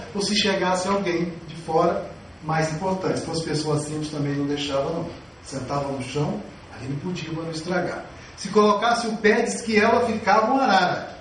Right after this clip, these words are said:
Zé Raul Teixeira conta a história de apego a bem material, que muitas vezes nos leva a atitudes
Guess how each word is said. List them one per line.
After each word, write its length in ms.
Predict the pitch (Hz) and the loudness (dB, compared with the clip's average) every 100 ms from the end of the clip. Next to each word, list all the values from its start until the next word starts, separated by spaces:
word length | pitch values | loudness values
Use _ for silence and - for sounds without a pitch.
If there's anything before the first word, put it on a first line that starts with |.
| - - - - - - - - - - - - - - - - - - - - - | -16 -14 -12 -12 -14 -18 -20 -20 -20 -20 -20 -20 -20 -20 -20 -20 -20 -20 -20 -14 2
Zé 120 | 262 | 4
Raul 220 | 247 226 | 6 4
Teixeira 640 | - 151 - 165 175 170 - | 4 4 2 4 6 6 4
conta 260 | 180 180 | 4 4
a 80 | 175 | 0
história 360 | 156 170 175 160 | 0 2 4 4
de 120 | 143 | 4
apego 540 | - - 160 175 160 | 2 2 2 6 6
a 40 | 131 | 4
bem 200 | 135 139 | 2 2
material, 680 | 131 123 120 123 147 147 - - - - - - | 2 -2 -4 0 0 0 -6 -14 -18 -18 -18 -8
que 60 | 139 | -4
muitas 540 | 123 196 240 202 170 | 2 4 4 4 4
vezes 300 | 160 170 170 | 2 4 4
nos 160 | 165 143 | 2 2
leva 300 | 156 175 165 | 4 4 4
a 80 | 165 | 2
atitudes 840 | 151 139 - 175 175 156 165 - | 0 -4 -6 2 2 2 -4 -8